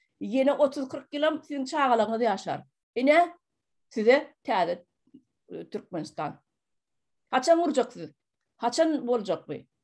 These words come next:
Sizi gorkup şey edip ýörseňiz, gelip hem sonra o bize berýäňiz, "Haçan siz täze Türkmenistan gurýaňyz?" diýip.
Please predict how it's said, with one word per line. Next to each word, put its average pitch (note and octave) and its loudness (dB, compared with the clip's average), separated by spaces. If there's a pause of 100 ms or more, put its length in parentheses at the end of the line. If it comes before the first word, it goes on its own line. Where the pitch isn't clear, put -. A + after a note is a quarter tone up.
(2500)
Sizi A3+ -6
gorkup C4 4
şey C4 0
edip A#3+ -4
ýörseňiz, G#3 -4
gelip C4+ 0
hem C#4+ 4
sonra D4+ 6
o B3+ 0
bize C4+ -4
berýäňiz, C#4+ -2 (920)
"Haçan F4 -4
siz G4 -6
täze C4+ 2
Türkmenistan C4 -4
gurýaňyz?" B3+ 0
diýip. D3+ -12